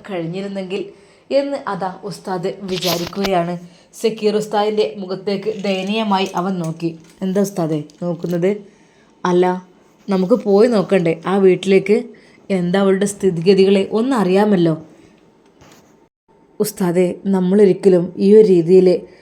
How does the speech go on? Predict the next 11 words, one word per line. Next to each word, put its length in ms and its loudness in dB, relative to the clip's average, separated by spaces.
അവളുടെ 360 4
വീട്ടിലേക്ക് 460 2
നേരെ 300 2
പോകുന്നത് 400 2
ശരിയല്ല. 540 2
അത് 180 0
അവൾക്ക് 420 2
തന്നെ 200 2
വലിയൊരു 520 4
ഭീഷണിയായിരിക്കും. 800 2
ജസീന 460 2